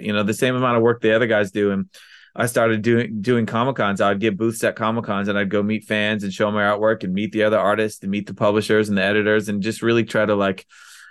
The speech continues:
show them that I'm, I'm one of you guys, you know, like, this is, it's a, it's a passion for me. I really love drawing. It's not just, like, a, a new thing I came up with, and little by little just started meeting people and, and working my way up in the industry. And nowadays it's like, I think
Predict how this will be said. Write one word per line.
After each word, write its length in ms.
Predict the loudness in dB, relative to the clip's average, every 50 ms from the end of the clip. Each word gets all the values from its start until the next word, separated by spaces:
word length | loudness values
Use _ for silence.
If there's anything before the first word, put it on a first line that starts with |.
| _ _ _
show 320 | -6 -2 2 4 4 4
them 220 | 4 2 2 2 2
that 220 | 2 0 0 -2 _ _ -4
I'm, 320 | -2 0 0 0 -2 -4 -4
I'm 180 | -4 -2 -2
one 100 | -2 -2
of 60 | -2
you 100 | -2 0
guys, 280 | 2 2 2 2 2 -2
you 60 | -4
know, 120 | -2 0 0
like, 180 | 0 -2 -2
this 180 | -6 -6 -6 -6
is, 220 | -8 -8 -8 -8
it's 220 | -8 -6 -4 -2 -2
a, 100 | -2 -2 -2 -4
it's 120 | -4 -2
a 80 | -2 -2
passion 340 | 0 0 -2 -2 -2 -4 -4
for 140 | -2 -2 0
me. 100 | 0 2
I 80 | 2
really 280 | 2 2 4 4 4 4
love 200 | 4 2 2 0
drawing. 380 | 0 -2 0 0 -2 -2 -4
It's 160 | -6 -8 -6 -4
not 240 | -4 -4 -4 -4
just, 220 | -6 -8 -6 -2 -2
like, 180 | -2 0 0 -2
a, 60 | -2
a 140 | -2 -2 -4
new 240 | -2 0 0 0 0
thing 260 | -2 -2 -2 -2 -2
I 60 | -2
came 200 | -2 -2 -2 0
up 180 | 0 0 0 0
with, 180 | 0 -2 0
and 260 | 0 0 0 0 -2 -4 _ _ _ _ _ _ _ _ _ _ _ -4
little 240 | 0 2 2 2 2
by 140 | 2 2 4
little 220 | 4 4 4 2 0
just 120 | -2 -2
started 200 | 0 0 0 0
meeting 280 | 0 0 0 -2 -2 -4
people 360 | -4 -4 -4 -2 -2 0 0
and, 180 | 0 -2 -2
and 160 | -4 -4 -4 -2
working 240 | -2 -2 -2 0
my 100 | 0 2
way 160 | 2 2 2 2
up 120 | 2 0
in 60 | -2 -4
the 60 | -2
industry. 400 | -4 -4 -6 -4 -2 0 2 2
And 180 | 2 2 0 -2 -6 -20 -20 -20 -20 -20 -20 _ _ _ _
nowadays 760 | -2 0 0 2 2 2 2 4 4 4 4 4 2 0 -4
it's 140 | -6 -4 -2
like, 180 | -2 0 0
I 120 | 0 -2 -2
think 360 | -2 -2 -4 -4 -4 -8